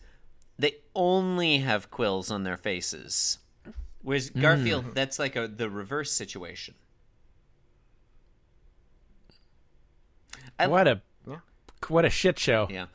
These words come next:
Speaker 1: I like that
Speaker 3: Mm.
Speaker 1: Garfield is just totally unperturbed about being covered in quills.
Speaker 2: Mm.
Speaker 3: He is unperturbed.
Speaker 2: I think
Speaker 3: Now.
Speaker 2: he's in shock.
Speaker 1: Mm.
Speaker 3: Mm.
Speaker 2: Yeah.
Speaker 1: You think?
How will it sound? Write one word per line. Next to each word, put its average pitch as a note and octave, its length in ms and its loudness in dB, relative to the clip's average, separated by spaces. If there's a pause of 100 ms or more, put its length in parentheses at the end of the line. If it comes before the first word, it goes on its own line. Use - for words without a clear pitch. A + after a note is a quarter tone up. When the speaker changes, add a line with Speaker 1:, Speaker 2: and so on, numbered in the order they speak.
(160)
Speaker 1:
I E3 60 2
like A#3+ 240 2
that A3 140 4
Speaker 3:
Mm. C#3+ 40 -4
Speaker 1:
Garfield E3+ 440 2
is B2+ 140 -2
just - 260 -8
totally C3 400 -2
unperturbed A2 880 -2 (320)
about G#2 500 0 (300)
being G2+ 260 -6
covered F#2+ 360 -4
in E2+ 140 -10
quills. - 540 -14 (640)
Speaker 2:
Mm. C#3 220 -2 (360)
Speaker 3:
He E3+ 140 -2
is F3 120 -2
unperturbed. E3+ 680 0 (760)
Speaker 2:
I D#3 80 4
think A3+ 220 4
Speaker 3:
Now. - 40 -4
Speaker 2:
he's G3 180 8
in C#3+ 140 6
shock. A#2+ 500 4 (1160)
Speaker 1:
Mm. A2 680 -8 (200)
Speaker 3:
Mm. A#2 360 -14 (380)
Speaker 2:
Yeah. G#2 240 -2 (840)
Speaker 1:
You B2 120 -10
think? D#3+ 300 -12